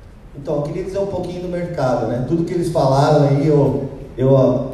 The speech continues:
adoço, eu vou, eu assino embaixo, né?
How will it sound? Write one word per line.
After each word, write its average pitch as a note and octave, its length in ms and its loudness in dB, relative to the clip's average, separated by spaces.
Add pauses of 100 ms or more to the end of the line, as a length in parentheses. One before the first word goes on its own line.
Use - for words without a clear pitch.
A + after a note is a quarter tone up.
(240)
adoço, - 600 2
eu B2 160 0
vou, C#3+ 340 0 (340)
eu B2+ 120 2
assino D#3+ 420 4
embaixo, C3+ 540 2
né? C#3 240 -2